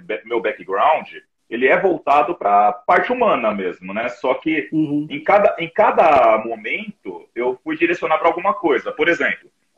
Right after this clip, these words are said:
Speaker 1: na época do mestrado, eu analisava esqueletos pré-históricos pra poder avaliar padrões de atividade física.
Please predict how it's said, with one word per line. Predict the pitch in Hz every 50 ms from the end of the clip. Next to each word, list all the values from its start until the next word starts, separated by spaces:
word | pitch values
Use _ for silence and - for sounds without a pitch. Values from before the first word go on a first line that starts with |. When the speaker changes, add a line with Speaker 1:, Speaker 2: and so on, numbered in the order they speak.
| _ -
Speaker 1:
na | 107 110
época | 135 156 - - 220
do | 190 196
mestrado, | 160 131 117 - - 104 104 113 147 175 175 - - 87 - - _ _ _ _
eu | - 104 123 139
analisava | 139 147 143 147 143 - 151 139 139 143
esqueletos | 147 - - - 160 143 135 143 143 - - -
pré-históricos | - 110 101 98 - - - 113 139 165 160 127 101 - - 85 - _
pra | - 120
poder | 120 - 135 131 143
avaliar | 143 143 143 127 131 139 143 143 -
padrões | 143 135 127 - 135 143 175 214 226 190
de | 214
atividade | 208 208 208 180 185 175 165 165 175 185 -
física. | - 151 160 156 - - - _ _ -